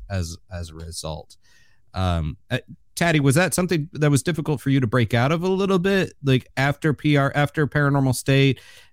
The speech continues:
and then discussing your pursuits in this, especially making the leap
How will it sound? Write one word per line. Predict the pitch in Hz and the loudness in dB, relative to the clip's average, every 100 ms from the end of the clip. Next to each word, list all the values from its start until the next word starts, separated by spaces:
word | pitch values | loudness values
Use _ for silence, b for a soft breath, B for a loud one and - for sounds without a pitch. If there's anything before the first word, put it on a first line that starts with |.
| - | 0
and | 117 123 | 4 6
then | 120 117 113 | 6 6 4
discussing | 110 - 120 123 139 127 | 0 -4 0 0 2 2
your | 117 110 | 2 2
pursuits | - 104 - 135 139 | 0 -2 2 2 2
in | 135 | 2
this, | 139 131 | 2 2
especially | 107 - 208 147 | 0 2 4 6
making | 120 117 113 | 6 6 4
the | 104 | 6
leap | 117 113 | 6 4